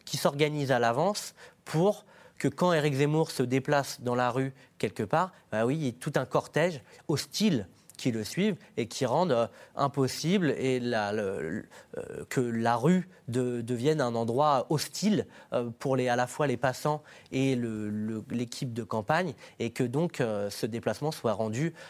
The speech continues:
euh, très difficile. Dans son entourage, l'inquiétude commence à poindre. Alors on se scandalise évidemment de ces méthodes.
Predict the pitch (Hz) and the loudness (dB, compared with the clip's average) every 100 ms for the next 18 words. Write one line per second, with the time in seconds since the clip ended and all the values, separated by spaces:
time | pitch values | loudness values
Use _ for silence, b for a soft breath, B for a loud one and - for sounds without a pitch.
0 | B 117 101 98 - - 139 139 - - | B -2 -2 -4 -4 -2 -2 -4 -6 -6
1 | 107 - 131 139 - 185 180 156 139 107 | -8 -4 -2 0 2 0 0 0 0 0
2 | - B B B B _ - - 123 160 | -8 B B B B _ -18 -6 0 0
3 | 170 - 190 185 - 185 - 180 190 185 | 0 2 2 2 -2 -2 0 2 4 2
4 | 180 - - _ _ - 117 175 233 190 | 0 -6 -16 _ _ -4 -2 0 0 2
5 | 127 131 - - 139 131 156 196 120 110 | 0 0 -4 -2 0 2 0 0 -4 -2
6 | 113 156 170 - _ 104 104 101 107 202 | -2 0 -2 -4 _ -12 -8 -6 -2 0
7 | 220 | -2